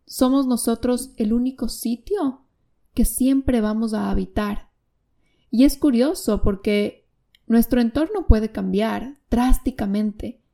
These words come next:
pero si el mini hogar que habitamos sigue igual, con los mismos muebles y el mismo orden o el mismo desorden,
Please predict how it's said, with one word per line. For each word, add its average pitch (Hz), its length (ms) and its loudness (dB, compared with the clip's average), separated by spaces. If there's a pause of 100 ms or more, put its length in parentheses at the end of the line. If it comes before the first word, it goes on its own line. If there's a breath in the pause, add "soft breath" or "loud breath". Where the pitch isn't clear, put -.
(460)
pero 233 200 6
si 247 160 2
el 240 100 2
mini 285 380 2
hogar 214 500 -2
que 214 140 -4
habitamos 214 720 -4
sigue 277 460 0
igual, 226 560 -2 (560)
con 196 160 -2
los 190 180 -4
mismos 233 400 0
muebles 285 800 -2 (220)
y 202 140 -2
el 190 100 0
mismo 240 460 2
orden 277 500 -2 (400)
o 202 260 -2
el 196 120 -4
mismo 214 340 0
desorden, 277 800 0